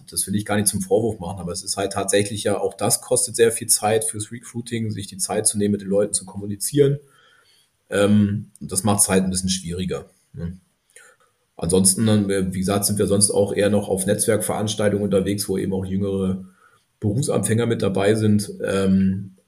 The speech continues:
aber es ist tatsächlich so, das liegt aber vielleicht auch an dem interessanten Feld, was wir auch machen mit Smart City, mit Klimaschutz, Klimaanpassungsmaßnahmen,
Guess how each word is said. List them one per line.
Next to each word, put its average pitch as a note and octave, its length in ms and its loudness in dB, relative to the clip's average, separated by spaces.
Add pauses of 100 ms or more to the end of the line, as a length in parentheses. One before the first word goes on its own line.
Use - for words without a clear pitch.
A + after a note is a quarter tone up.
(100)
aber F#2 240 0
es F#2+ 120 2
ist G#2 140 -2
tatsächlich G#2+ 480 2
so, A2 140 2
das G2+ 240 0
liegt G2+ 220 -2
aber G2 180 2
vielleicht G2 260 -2
auch - 120 -2
an G2 100 -2
dem F#2+ 100 -2
interessanten F#2+ 540 -4
Feld, A#2 320 2
was G#2+ 180 0
wir G2+ 120 -2
auch G2+ 100 -2
machen G2 280 -2
mit F#2+ 120 2
Smart G2+ 280 -2
City, G#2+ 400 -2
mit F#2+ 200 -8
Klimaschutz, G2 560 -6
Klimaanpassungsmaßnahmen, G2+ 1300 -4